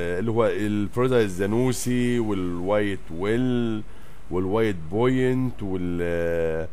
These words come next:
والفريش واليونيفرسال، نزلته ايضا في المنتدى. الملف ده جميل جدا يا جماعه، جزا الله، يعني ربنا يجازي اللي عمله خير.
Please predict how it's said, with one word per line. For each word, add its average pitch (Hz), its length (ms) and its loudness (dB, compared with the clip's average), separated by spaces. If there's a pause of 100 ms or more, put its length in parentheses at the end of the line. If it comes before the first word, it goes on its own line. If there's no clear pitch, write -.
(380)
والفريش 107 880 0
واليونيفرسال، 113 1400 0
نزلته 101 500 -2
ايضا 107 260 -2
في - 100 -8
المنتدى. 107 600 0 (400)
الملف 110 280 0
ده 110 80 4
جميل 104 440 0
جدا 104 300 -4
يا 92 160 -2
جماعه، 107 580 0
جزا 95 280 -2
الله، 90 800 -2
يعني 85 200 -4
ربنا 87 280 -4
يجازي 98 280 -4
اللي 80 520 -6
عمله 98 220 -4
خير. 117 380 0